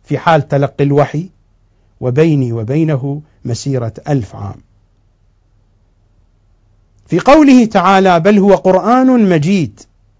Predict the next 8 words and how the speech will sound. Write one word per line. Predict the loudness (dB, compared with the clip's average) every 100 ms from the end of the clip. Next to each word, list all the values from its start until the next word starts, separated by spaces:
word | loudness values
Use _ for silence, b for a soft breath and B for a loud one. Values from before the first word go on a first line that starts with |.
| _
في | -4 0
لوح | 2 2 0
محفوظ"، | -2 -2 -4 -6 -4 -4 -12 _ _ _ _ _ _
الرواية | -6 0 4 4 4 0 -8 _ _ _ -4
ينقلها | -4 -2 0 0
علي | 0 0 -4 -6
بن | -8 -8
إبراهيم. | -8 -6 -4 -6 -8